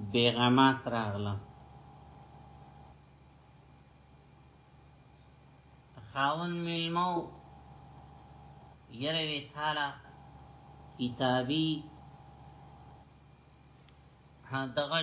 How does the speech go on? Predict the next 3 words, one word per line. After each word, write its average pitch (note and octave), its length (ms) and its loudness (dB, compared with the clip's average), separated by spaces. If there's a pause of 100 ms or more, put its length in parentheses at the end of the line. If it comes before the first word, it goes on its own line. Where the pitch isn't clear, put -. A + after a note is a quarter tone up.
جوړوم، D#3 400 0 (180)
اونګولې، C3+ 580 4 (1040)
ترکاری. A#2+ 760 4